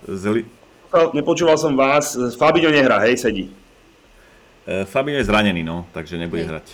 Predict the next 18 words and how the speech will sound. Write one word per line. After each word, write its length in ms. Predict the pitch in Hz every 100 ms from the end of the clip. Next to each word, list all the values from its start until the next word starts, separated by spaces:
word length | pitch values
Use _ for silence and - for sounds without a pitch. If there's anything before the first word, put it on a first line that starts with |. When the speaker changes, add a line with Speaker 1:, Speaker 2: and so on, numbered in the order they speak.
| -
Speaker 1:
zajtra. 320 | - 76 - 82
Speaker 2:
A 100 | -
Robo? 480 | - 135 156 170 - - - _ _ _ _ _ _ _ _ _ _ _ _ _ _ _ _
Speaker 1:
Všetci 400 | - 175 120 110
sú 240 | 98 104 92
zdraví, 320 | 98 92 87
podľa 220 | 90 85
mňa. 140 | 85 85 92 98
Ako 120 | - 85 85
videl 240 | 87 87 82
som 160 | 90
Speaker 3:
Určite 180 | 85 -
Speaker 1:
tréning, 300 | - 214 87
Speaker 3:
áno. 80 | 196
Speaker 1:
e, 1040 | - 82 - 85 85 85 - _ _ _
všetci 180 | - 98
sú 160 | - 85
zdraví. 300 | 82 82